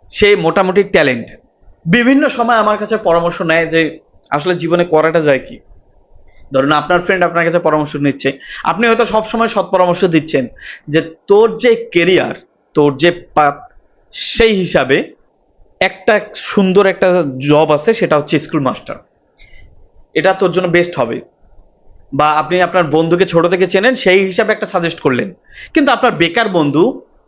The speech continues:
আপনার সফলতাকে দেখে শিখতে হয়তো চায়, কিন্তু আপনার কথা মানতে চায় না। তার কাছে চলে আসে এমন নেশা যেটা কোনোভাবেই কাম্য নয়।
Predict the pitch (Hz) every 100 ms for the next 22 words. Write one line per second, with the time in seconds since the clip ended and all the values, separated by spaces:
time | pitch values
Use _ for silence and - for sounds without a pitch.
0 | _ - _ - 147 151 180 185 185 -
1 | 156 156 196 208 226 220 214 165 156 170
2 | 139 - _ _ _ _ _ - - -
3 | - 269 269 285 226 214 214 - 101 107
4 | _ _ _ _ _ _ - 170 180 165
5 | 185 180 170 185 156 139 139 - 123 -
6 | _ - 214 226 233 233 220 214 202 196
7 | 208 165 160 190 170 156 170 156 - -
8 | _ _ _ _ - - 139 160 160 170
9 | 175 - 160 185 170 170 175 175 147 131
10 | 117 107